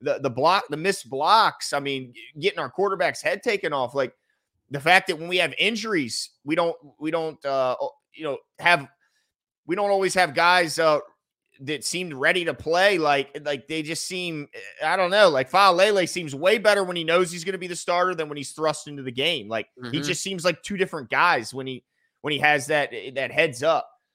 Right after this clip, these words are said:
Speaker 1: Uh, so I, I get that it's, it always falls on the coach, but there's so much of this blame and people are just like, "Fire him, fire him." It's just like, I don't,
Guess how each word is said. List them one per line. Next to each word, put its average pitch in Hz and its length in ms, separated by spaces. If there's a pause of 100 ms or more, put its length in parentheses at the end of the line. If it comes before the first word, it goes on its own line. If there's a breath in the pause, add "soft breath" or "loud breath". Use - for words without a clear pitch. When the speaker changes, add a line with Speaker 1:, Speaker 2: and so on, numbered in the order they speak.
(180)
Speaker 1:
Uh, 127 240
so 170 180
I, 196 220 (160)
I 180 160
get 214 360
that 208 100
it's, - 360 (220)
it 160 140
always 196 400
falls 165 320
on 139 80
the 123 60
coach, 170 520
but 135 220 (100)
there's 151 200
so 208 260
much 220 220
of 175 60
this 147 140
blame 156 540
and 143 100
people 190 200
are 180 80
just 165 200
like, 156 200 (360)
"Fire 180 440
him, 117 160
fire 165 460
him." 139 120
It's 135 100
just 165 260
like, 151 300
I 156 140
don't, 175 340